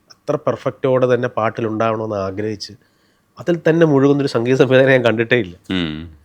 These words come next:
Speaker 1: അത്രയേറെ. അപ്പൊ അദ്ദേഹത്തോടൊപ്പം ഇരിക്കുമ്പോ വലിയ ബുദ്ധിമുട്ടൊക്കെയാണ്
Speaker 2: ഉം.
Speaker 1: ഇത് ശരിയാകാൻ വേണ്ടി.
Speaker 2: ഉം.
Speaker 1: പക്ഷെ
Speaker 2: എം ജെ ആയിട്ട് ചെറിയ തർക്കങ്ങളൊക്കെ ഉണ്ട്.
Speaker 1: അത-,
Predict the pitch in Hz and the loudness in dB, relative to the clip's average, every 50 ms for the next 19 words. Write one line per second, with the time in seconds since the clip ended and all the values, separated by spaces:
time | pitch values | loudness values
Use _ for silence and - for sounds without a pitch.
0 | _ _ _ - - - _ _ _ - 190 190 190 196 190 190 190 - 147 135 | _ _ _ -16 -16 -16 _ _ _ 4 6 8 8 8 8 8 6 4 2 -2
1 | 131 151 180 170 165 156 147 170 170 185 185 180 196 190 180 160 147 156 160 170 | 0 2 4 4 4 6 6 6 6 6 4 6 6 6 6 6 6 4 6 6
2 | 190 196 196 190 185 196 180 175 165 190 185 175 180 165 165 151 120 101 92 - | 8 10 10 10 10 8 6 6 6 8 8 8 8 8 8 8 6 6 2 -4
3 | _ - 95 82 71 113 117 135 127 110 - 131 123 135 143 143 147 147 151 143 | _ -6 -4 -4 -4 0 0 0 2 2 4 6 8 10 10 12 10 10 8 6
4 | 131 104 98 - _ _ _ - 82 73 67 62 _ _ _ _ _ _ _ - | 6 4 0 -8 _ _ _ -12 -12 -12 -12 -16 _ _ _ _ _ _ _ -16
5 | - - - 156 - - _ _ - 160 131 135 - 92 95 104 117 127 135 165 | -8 -2 -2 -4 -4 -4 _ _ -6 -2 0 0 2 2 6 8 8 8 8 6
6 | 165 160 160 165 170 151 135 - 147 151 151 165 160 165 165 156 160 160 - 196 | 4 4 4 4 4 4 2 4 2 2 2 2 2 -2 -2 -2 -2 -2 4 4
7 | 190 180 170 - 156 139 | 4 4 4 0 -8 -8